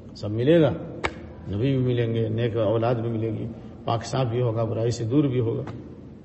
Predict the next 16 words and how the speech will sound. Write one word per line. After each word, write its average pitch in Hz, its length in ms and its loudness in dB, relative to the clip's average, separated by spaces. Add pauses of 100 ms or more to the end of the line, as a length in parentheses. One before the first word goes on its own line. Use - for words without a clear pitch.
(920)
دعا 120 120 4
کیا، 92 200 -2 (120)
لیکن 117 240 -2
آگے 131 200 2
کیا 131 140 2
کہا؟ 117 200 -4 (1700)
وَاذْكُرْ 135 340 2
رَبَّكَ 165 340 6
كَثِيرًا، 143 640 4
اپنے 127 220 0
رب 135 200 2
کو 147 60 4
بہت 147 220 6
زیادہ 160 240 8
یاد 107 140 4
کرو۔ - 200 -6